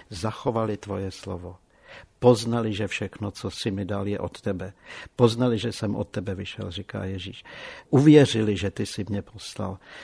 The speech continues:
V nich jsem oslaven.“ Toto jsou všechno charakteristiky, jimž ten sbor učednický, tedy řekněme ta církev, je označena.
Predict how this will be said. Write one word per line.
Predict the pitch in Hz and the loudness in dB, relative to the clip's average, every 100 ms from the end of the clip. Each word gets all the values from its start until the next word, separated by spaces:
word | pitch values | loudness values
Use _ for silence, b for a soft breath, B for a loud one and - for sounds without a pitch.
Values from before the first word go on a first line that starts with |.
| B | B
V | 92 | -2
nich | 107 139 | 2 2
jsem | - 127 117 | 2 0 2
oslaven.“ | 110 - - 107 101 - B | 0 -4 -2 -2 -2 -8 B
Toto | - 139 147 | 2 2 2
jsou | - 147 | 2 2
všechno | 131 127 - 131 135 | 2 -2 -4 -2 -2
charakteristiky, | - 113 98 - - 110 - 120 - | -2 -6 -6 -6 -4 -4 -4 -10 -6
jimž | 147 117 120 120 - | -6 -2 -2 -2 0
ten | 127 107 | -2 -2
sbor | 98 104 123 | 0 0 0
učednický, | 98 - 104 95 90 - - 104 | -2 -4 -4 -4 -8 -10 -8 -8
tedy | 107 98 | -6 -8
řekněme | 92 98 - - 92 | -8 -12 -8 -6 -4
ta | 104 | -6
církev, | - - 95 - 113 - B B B | -6 -6 -8 -6 -8 -10 B B B
je | 110 110 113 | 0 0 -2
označena. | - 104 101 92 - 92 101 | -6 -4 -4 -6 -8 -10 -10